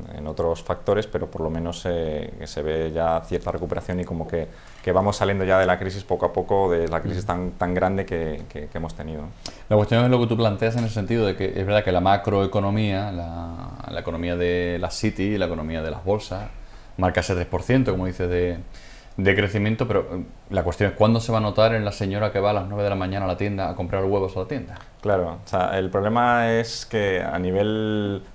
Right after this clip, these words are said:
Speaker 1: particular es más difícil de ver esto, estos cambios, ¿no? Esto
Speaker 2: Ujú.
Speaker 1: se ve más a nivel de, a nivel macro, ¿no? A nivel del Producto Interior Bruto, de, de, de exportaciones e importaciones, que es lo que más,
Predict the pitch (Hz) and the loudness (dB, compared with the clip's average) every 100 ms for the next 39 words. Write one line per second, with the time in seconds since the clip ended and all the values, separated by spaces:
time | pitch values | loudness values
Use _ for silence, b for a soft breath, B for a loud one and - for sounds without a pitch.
0 | - 107 - 107 104 104 98 92 92 101 | 2 2 2 2 6 6 4 0 -4 -6
1 | 104 90 87 85 - 90 85 87 92 - | -2 2 2 2 0 -2 -4 -4 -8 -6
2 | 80 76 78 80 82 101 87 87 - 87 | -6 -6 -8 -8 -6 -2 -2 -2 -2 0
3 | 87 85 90 - B B B - 87 85 | 2 0 -2 -8 B B B -4 -2 0
4 | 85 90 90 87 87 82 85 87 87 87 | 0 2 4 4 4 0 0 -2 0 0
5 | - 78 80 85 82 78 78 80 78 80 | 0 -6 -4 -4 -4 -6 -8 -8 -6 -6
6 | 78 85 85 78 76 76 95 92 90 90 | -6 -6 -6 -6 -6 -2 -4 0 2 4
7 | 85 82 82 - - - 80 78 - - | 2 0 -4 -6 -6 -6 -4 -6 -8 -10
8 | - 87 80 87 87 82 82 80 78 85 | -6 -6 -6 -6 -6 -6 -8 -8 -8 -8
9 | 82 85 85 82 80 82 80 - | -8 -8 -8 -6 -6 -4 -6 -8